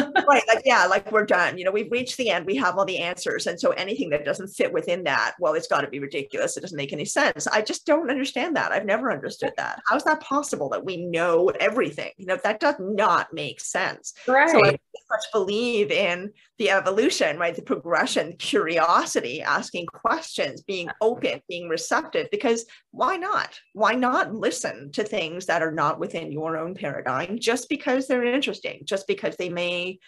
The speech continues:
Speaker 1: they may inspire you, they, they may excite you, they may make you think of something a little bit differently. There really is no harm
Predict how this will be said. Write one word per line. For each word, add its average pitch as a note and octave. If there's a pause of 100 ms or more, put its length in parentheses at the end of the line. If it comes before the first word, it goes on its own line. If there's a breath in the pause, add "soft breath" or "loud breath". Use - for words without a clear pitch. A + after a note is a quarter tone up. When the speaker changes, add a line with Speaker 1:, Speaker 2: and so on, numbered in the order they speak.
(460 soft breath)
Speaker 1:
they A#3+
may B3+
inspire D4+
you, D3+
they, E3+
they A3
may G#3
excite B3+
you, D3
they E3
may F3
make F#3+
you G3+
think G#3
of G#3+
something E3+
a D#3
little D#3+
bit D#3
differently. D#3
There G3+
really A3+
is G3+
no F3+
harm D#3